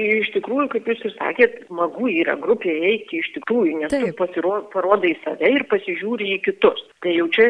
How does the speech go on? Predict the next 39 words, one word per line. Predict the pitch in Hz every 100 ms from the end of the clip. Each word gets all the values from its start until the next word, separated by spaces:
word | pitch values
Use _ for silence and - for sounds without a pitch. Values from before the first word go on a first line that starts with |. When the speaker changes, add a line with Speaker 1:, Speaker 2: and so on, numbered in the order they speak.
| 226 -
Speaker 1:
pirmas | 220 202 147 143
dalykas, | 214 156 151 139
nes | 160 190
taip | - 170
susirenkam, | - - 156 196 320 392
tai | 262 202
vis | 175
tiek | 226 226
mes | 196 196
vieni | 185 190 202
kitus | - 214 214
nusižvalgom, | 170 160 143 143 139 131 - 185 311 262
pasižiūrim, | 196 185 175 214 202
kaip | 175 196 190
kas | 160
atrodo, | - 143 151 214 269
o | 226
tada | 180 165
jau | 214 214 202 -
kur | - 190
eisim. | 190 95 - - - - - - - -
Speaker 2:
Koks | - 370 370 330
jūsų | 311 330
geras | 339 320 302
humoro | 415 320 320
jausmas, | 320 330 370 311
iš | 302 302
tiesų, | 330 320 359
tai | 320
čia | 277 339
jau | 320
g-, | 285 262 262
tikrai | - 320 330 359 339
iš | 320 294 247
gidės | 240 349 320 320 370 - 339 427
<laughs> | - 403 440 -
patirties, | 370 - 403 392 311 277
ar | 294 277
ne? | 302